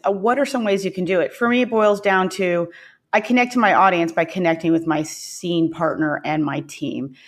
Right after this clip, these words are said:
If I'm disconnected from my team or my scene partners, then I'm disconnected from the audience, because the people on stage are the ones that are going to lift me up and make me look like a rock star, and I'm gonna do the same. And by doing that,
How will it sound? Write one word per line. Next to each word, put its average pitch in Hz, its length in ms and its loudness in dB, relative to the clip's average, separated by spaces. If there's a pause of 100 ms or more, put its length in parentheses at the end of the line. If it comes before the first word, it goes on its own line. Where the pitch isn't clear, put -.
(220)
If 196 180 -2
I'm 226 300 2
disconnected 220 640 -2
from 175 220 0
my 160 160 2
team 180 480 -2
or 151 100 -2
my 160 120 0
scene 240 260 -4
partners, 294 500 0 (260)
then 202 120 2
I'm 185 140 2
disconnected 170 560 -4
from 151 200 -4
the 147 140 -2
audience, 143 340 -2
because 226 320 -4
the 233 80 -8
people 285 300 2
on 202 200 0
stage 175 480 -2 (560)
are 180 320 6
the 185 120 0
ones 180 400 0
that 175 180 2
are 175 120 2
going 180 200 2
to 180 60 0
lift 180 240 0
me 175 160 0
up 170 160 0
and - 140 -2
make 160 180 0
me 160 100 2
look 156 160 -4
like 156 140 -4
a 156 60 -2
rock 196 280 2
star, 196 300 2
and 165 180 2
I'm 175 160 0
gonna 170 180 0
do 170 180 -6
the 156 100 -6
same. 160 480 0
And 175 180 -2
by 175 140 2
doing 240 360 0
that, 165 300 2